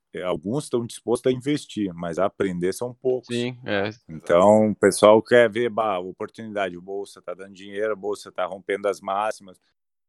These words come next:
Speaker 1: tá, enfim, ó, nossa, o, o negócio do momento é a bolsa. Ah, vou entrar, vou colocar tanto, tanto e tanto." Tá, mas e aí,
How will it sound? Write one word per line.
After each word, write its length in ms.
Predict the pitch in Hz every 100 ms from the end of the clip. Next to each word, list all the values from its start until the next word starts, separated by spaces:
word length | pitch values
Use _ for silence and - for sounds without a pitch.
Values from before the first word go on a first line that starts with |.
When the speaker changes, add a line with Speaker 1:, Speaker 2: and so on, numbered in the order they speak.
| _
Speaker 1:
tá, 180 | 95 95
enfim, 340 | 92 - 113
ó, 100 | 98
nossa, 380 | 98 107 104 98
o, 640 | 92 92 92 90 92 98
o 60 | 98
negócio 440 | 101 95 110 -
do 60 | 123
momento 320 | 101 104 117
é 40 | 123
a 60 |
bolsa. 360 | 113 101 - 110
Ah, 60 | 90
vou 180 | 92
entrar, 320 | 110 117 104 90
vou 160 | 85
colocar 400 | - 104 - 104
tanto, 380 | - 117 131 _
tanto 300 | 113 123 -
e 20 |
tanto." 260 | _ - 92 _ _ _ _ _ _ _ _
Tá, 160 | - 175
mas 240 | 139 85
e 100 | 98
aí, 240 | 107 135